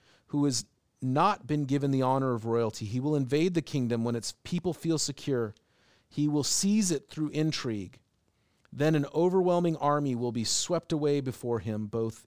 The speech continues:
it and a prince of the covenant will be destroyed. And after the coming to an agreement with him, he will act deceitfully, and with only a few people he will rise to power.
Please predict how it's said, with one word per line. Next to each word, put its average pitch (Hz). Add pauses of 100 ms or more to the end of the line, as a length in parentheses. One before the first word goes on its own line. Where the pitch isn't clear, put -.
(680)
it 202 (220)
and 120
a 113
prince -
of 143
the 123
covenant 160
will 123
be 120
destroyed. 139 (500)
And 127
after 135
the 120
coming 190
to 160
an 139
agreement 131
with 135
him, 156 (260)
he 143
will 135
act 147
deceitfully, 127 (640)
and 127
with 127
only 156
a 135
few 208
people 202
he 135
will 139
rise 135
to 123
power. 113